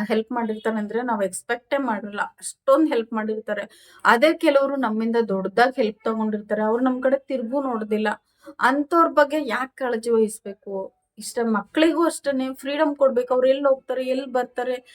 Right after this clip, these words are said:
ಎಲ್ಲದಕ್ಕೂನು ಕೇಳ್ಬೇಕು ಸಮಾಧಾನದಿಂದ. "ಹೌದಾ, ಇಲ್ಲಿ ಹೋಗ್ಬಾರ್ದಾಗಿತ್ತು, ಇಲ್ಲಿ ಹೋಗ್ಬೇಕಿತ್ತು" ಅಂತ ನೀವ್ ಸಜೆಸ್ಟ್ ಮಾಡ್ಬೇಕೆ ಬಿಟ್ಬಿಟ್ಟು, "ನೀನ್ ಯಾಕ್ ಅಲ್ಲಿ ಹೋಗಿದ್ದೆ, ಅಲ್ಲಿ ಅವ್ರು ಹೋಗಕ್ಕಿಂತ ಮುಂಚೆನೆ ನೀನ್ ಅಲ್ಲಿ ಹೋಗ್ಬೇಡ,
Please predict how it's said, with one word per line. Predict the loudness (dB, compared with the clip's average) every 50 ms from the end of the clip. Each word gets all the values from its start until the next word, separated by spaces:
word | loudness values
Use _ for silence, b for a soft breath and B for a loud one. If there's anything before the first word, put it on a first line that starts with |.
| B B -8 B
ಎಲ್ಲದಕ್ಕೂನು | 2 2 2 4 4 4 4 4 2 0 -2 -2 -6 _ _ _ -4 -2 0 2 4 4 4 4 4 2
ಕೇಳ್ಬೇಕು | 0 _ 4 6 6 6 6 4 2 4 4 2
ಸಮಾಧಾನದಿಂದ. | 2 2 0 0 2 2 2 4 4 2 0 0 -2 -2 0 2 2 4
"ಹೌದಾ, | 4 2 0 0 0 0
ಇಲ್ಲಿ | 0 0 0 2 4
ಹೋಗ್ಬಾರ್ದಾಗಿತ್ತು, | 4 4 4 4 4 4 4 0 -4 -4 -6 -8 -6 -6 -6 -6
ಇಲ್ಲಿ | -4 -2 0
ಹೋಗ್ಬೇಕಿತ್ತು" | 0 0 0 2 0 0 0 -2 -10 -12 -12 -14
ಅಂತ | -12 -6 -6 -6
ನೀವ್ | -4 -4 -4 -4 -4
ಸಜೆಸ್ಟ್ | -2 -2 -2 0 0 0 -2 -2 -4
ಮಾಡ್ಬೇಕೆ | -4 -4 -4 -2 -4 -2 0 0
ಬಿಟ್ಬಿಟ್ಟು, | 0 0 -2 -4 _ -4 -6 -4 -2 -2 -2 -2 -2 B B B B -6
"ನೀನ್ | -4 -2 0 0
ಯಾಕ್ | 0 2 2 2 2 2 2 0
ಅಲ್ಲಿ | 2 2 2
ಹೋಗಿದ್ದೆ, | 0 0 -2 -4 -2 0 2
ಅಲ್ಲಿ | 2 2 2 0 0 0
ಅವ್ರು | 0 2 6 6
ಹೋಗಕ್ಕಿಂತ | 6 6 4 0 -6 -6 -6 -6
ಮುಂಚೆನೆ | -4 -4 -6 -4 -4 -4 -6 -4
ನೀನ್ | -4 -4 -4 -4
ಅಲ್ಲಿ | -2 0 0 2
ಹೋಗ್ಬೇಡ, | 2 0 2 2 0 2 2